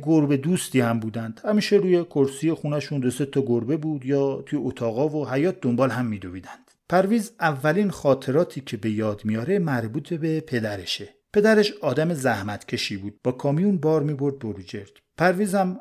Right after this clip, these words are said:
همراش می‌رفت و برمیگشت. پدرش بهش می‌گفت: «زندگی مرارت داره. مرد باید هر جا که باشه بره دنبال کار و یه لقمه نون در بیاره.» پرویز دبستان دقیقی تهران درس خوند. پسر خوب و با انضباطی بود. درسش هم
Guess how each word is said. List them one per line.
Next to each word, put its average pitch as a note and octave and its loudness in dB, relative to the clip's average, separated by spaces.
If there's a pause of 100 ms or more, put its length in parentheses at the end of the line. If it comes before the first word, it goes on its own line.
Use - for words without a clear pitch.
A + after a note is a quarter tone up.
همراش C#3+ 0
می‌رفت D#3 0
و C#3 4
برمیگشت. A2 0
پدرش C3 2
بهش A#2+ -2
می‌گفت: D#3+ -2
«زندگی B2 0
مرارت A#2+ -2
داره. F#2+ -8
مرد C#3 -4
باید C#3+ 0
هر C#3 -2
جا C3 -4
که - -10
باشه A#2+ -6
بره G3+ -2
دنبال C3 0
کار G3 0
و F3+ -2
یه D3+ -4
لقمه A2+ -6
نون A#2 0
در G2 -8
بیاره.» - -20 (260)
پرویز F#3 2
دبستان D#3 4
دقیقی D3 2 (140)
تهران C3 2
درس A2 0
خوند. B2+ -10
پسر G#3+ 0
خوب F#3+ -2
و F3 4
با C#3+ 2
انضباطی A#2 0
بود. A2+ -12
درسش G3+ -2
هم F#3 -4